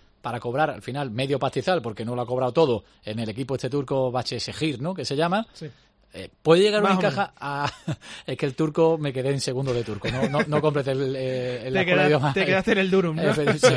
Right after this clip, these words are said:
Speaker 1: pues sé pedir el kebab y los pistachos, pero no, no, no llegué a culminar el, el graduado de, de turco. Eh, con la realidad de Unicaja, ¿se puede llegar a las cifras que pueda tener en su cabeza, eh, Kino Colón, que no sé si después de cuatro años, ¿no? Fuera, tres en Kazán y uno en Turquía,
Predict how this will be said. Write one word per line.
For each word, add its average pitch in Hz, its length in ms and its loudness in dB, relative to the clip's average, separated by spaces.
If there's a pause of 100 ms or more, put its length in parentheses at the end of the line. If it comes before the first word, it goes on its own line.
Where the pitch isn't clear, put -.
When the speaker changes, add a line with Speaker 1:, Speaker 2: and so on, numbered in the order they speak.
(120)
Speaker 1:
pues 143 120 0
sé 175 140 6
pedir 165 240 6
el 147 100 2
kebab 170 300 4
y - 20 2
los 151 120 4
pistachos, 202 460 0
pero 147 140 -2
no, 139 300 -2
no, 127 100 -4 (120)
no 160 120 -2
llegué 151 180 -2
a 143 60 -4
culminar 139 380 -2
el, 131 380 -2
el 139 140 -4
graduado 135 400 0
de, 123 320 -2
de 131 200 -2
turco. 120 320 -4 (420)
Eh, - 160 -12 (120)
con 131 180 0
la 127 80 -2
realidad 127 200 0
de 180 40 2
Unicaja, 196 400 -2
¿se - 200 -6
puede 170 200 2
llegar 175 300 -4 (280)
a 139 140 -4
las 131 140 -8
cifras 151 320 -8
que 147 100 -8
pueda 139 340 -4 (220)
tener 135 240 -4
en 131 80 -4
su - 120 -8
cabeza, 127 440 -8 (340)
eh, 113 80 -12
Kino 143 240 -8
Colón, 160 240 0
que 170 80 -8
no 123 80 -6
sé 127 140 -10
si 117 100 -10
después 110 220 -10
de 107 300 -8 (360)
cuatro 131 300 -2
años, 117 180 -4
¿no? 135 100 -6
Fuera, 104 260 -6
tres 120 200 -6
en 120 80 -8
Kazán 117 320 -8
y 113 60 -6
uno 113 160 -6
en 104 60 -8
Turquía, 110 380 -6